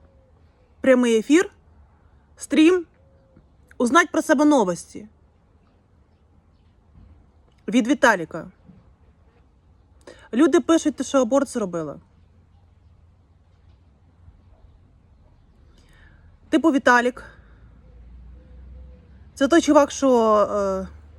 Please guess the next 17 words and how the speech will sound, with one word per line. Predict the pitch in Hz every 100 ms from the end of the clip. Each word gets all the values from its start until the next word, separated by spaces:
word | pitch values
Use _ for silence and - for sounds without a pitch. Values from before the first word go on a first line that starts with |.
| - - - - - - - - - -
куре, | - 427 415
п'є | 254 277 320 359 339 302
і | - 233
ще | 226 311 285
щось | 277 240
там | 240 226
употребляє. | 214 220 202 170 151 - - - _ _ _ _ _ _ _ _ - - -
Від | 247
цього | 330 311
в | 240
нього | 240 220 202 190
сльози, | - - 330 427 466 370 370 392 370 339 359 _ _ 339 -
нерви, | 220 233 285 370 427 427 330 320 311 277 240
сльози, | - 285 311 349 359 - 277 262 247 -
сидить | - 240 277
в | 214
ефірі, | 214 311 349 302